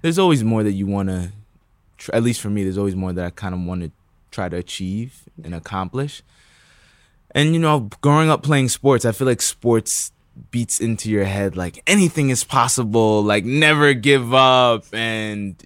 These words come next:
you know, you have to will yourself to it. So I think those things have kinda, like, stuck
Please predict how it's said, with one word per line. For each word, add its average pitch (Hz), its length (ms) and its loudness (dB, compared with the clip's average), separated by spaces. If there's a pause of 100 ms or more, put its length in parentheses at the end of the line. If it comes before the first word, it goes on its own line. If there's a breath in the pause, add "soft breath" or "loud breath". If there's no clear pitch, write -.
you 117 180 -6
know, 110 440 0 (500 soft breath)
you 135 140 0
have 131 140 0
to 127 100 4
will 151 340 6
yourself 135 560 4
to 131 240 0
it. 101 160 -2
So - 140 -2
I 127 60 4
think 147 280 -2
those 127 520 4
things 120 280 0
have 104 140 -8
kinda, 110 260 0
like, 101 280 -2
stuck - 600 0